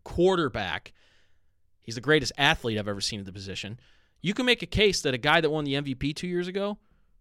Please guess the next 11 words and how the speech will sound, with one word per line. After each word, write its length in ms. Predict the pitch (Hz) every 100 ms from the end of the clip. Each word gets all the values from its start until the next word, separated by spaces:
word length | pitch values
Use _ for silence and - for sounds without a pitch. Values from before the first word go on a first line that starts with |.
| _ _ _ _ -
is 160 | 143
the 100 | 147
third 400 | 139 - 208 233
best 220 | 147 131 -
quarterback 500 | 143 127 123 123 127
in 60 |
the 100 | 123
A 80 | 135
F 60 | 127
C 140 | 135
North. 380 | 127 185 - -